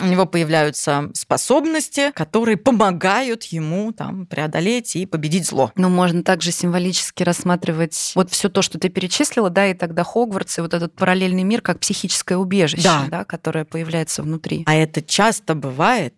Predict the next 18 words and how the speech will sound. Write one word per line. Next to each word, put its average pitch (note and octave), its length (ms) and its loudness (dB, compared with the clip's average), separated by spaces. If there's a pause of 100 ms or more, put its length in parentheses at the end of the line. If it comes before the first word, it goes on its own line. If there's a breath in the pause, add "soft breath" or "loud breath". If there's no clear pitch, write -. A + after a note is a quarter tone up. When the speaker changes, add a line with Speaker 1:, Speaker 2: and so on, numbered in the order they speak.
(140)
Speaker 1:
и E3 80 -4
мы E3 120 -2
знаем D3 480 -2 (160)
авторов, G#3+ 560 2
которые F3 680 0
про D#3 460 0 (180)
такие A3 520 2
травмы F3+ 600 2
пишут, A3+ 720 0
потому F3+ 100 2
что - 100 -6
там, F#3+ 240 4
как F3+ 200 -2
правило, F3 520 2
вот F3+ 140 -4
этот F#3 240 -2
архетип F3 500 -6
сироты, F#3 680 0